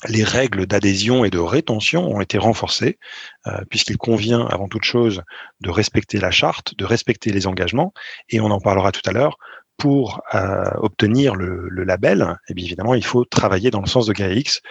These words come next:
sur les valeurs fondamentales. Voilà, donc le processus d'adhésion, euh, est ouvert à tous. Pour pouvoir y répondre, il faut répondre aux quelques cri-, critères. Donc là, il faut plutôt se rapprocher du texte pour voir quels, quels sont-ils. Mais, euh, on est sur des choses qui sont t-, tout à fait raisonnables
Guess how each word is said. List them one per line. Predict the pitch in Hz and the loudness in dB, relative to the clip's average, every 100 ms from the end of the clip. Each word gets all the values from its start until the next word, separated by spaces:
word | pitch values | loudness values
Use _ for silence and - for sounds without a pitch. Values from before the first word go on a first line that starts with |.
| - | -6
sur | - 107 | -2 0
les | 98 | 0
valeurs | 95 104 | 2 2
fondamentales. | - 104 95 95 87 - - - - - - | 2 2 2 -2 -6 -8 -18 -20 -18 -18 -2
Voilà, | 101 92 | -2 0
donc | 95 135 | 0 0
le | |
processus | 127 143 151 - 156 143 - - 101 | 0 2 2 2 2 0 -4 -8 -2
d'adhésion, | 117 120 117 127 120 - _ _ - | 2 2 4 2 0 -4 _ _ -8
euh, | 98 95 95 | -4 -2 -4
est | 104 - - | -6 -8 -8
ouvert | 117 110 120 117 101 - - | -6 0 2 2 0 -8 -12
à | - | -6
tous. | - 147 196 - - - - - | 0 2 0 -2 -8 -14 -12 -2
Pour | 123 | -2
pouvoir | - 113 127 127 113 | 0 0 2 2 2
y | 104 | 2
répondre, | 110 123 117 95 | 2 2 0 0
il | - | -2
faut | 95 | -2
répondre | 101 - 113 92 | -2 0 0 0
aux | 92 | -2
quelques | 117 107 | 0 -2
cri-, | 98 90 - - | -4 -10 -10 -8
critères. | - - 127 135 | -4 0 2 0
Donc | 95 - | -2 -4
là, | 98 | -4
il | |
faut | - 107 _ _ - | -4 -12 _ _ -14
plutôt | - 107 | -4 0
se | - | 0
rapprocher | 95 - 98 107 | 0 -2 -4 -4
du | 98 | -4
texte | - 120 - - - - | -2 -2 -4 -14 -18 -10
pour | - 98 | -4 -2
voir | 101 | 0
quels, | - 98 104 113 - | 0 0 -2 -4 -6
quels | 101 | 0
sont-ils. | - 101 151 160 - - - | 0 2 2 0 -2 -12 0
Mais, | 117 139 - - | 2 2 0 -6
euh, | 101 98 98 98 98 - | -4 -2 -4 -6 -10 -10
on | 98 113 | -6 0
est | |
sur | 123 95 | 0 0
des | 92 | 0
choses | 131 131 | 0 0
qui | - | -4
sont | 101 | -6
t-, | - 120 | -4 -4
tout | - | 0
à | 113 | 0
fait | 117 | 2
raisonnables | 92 90 110 139 120 | 0 0 0 0 -2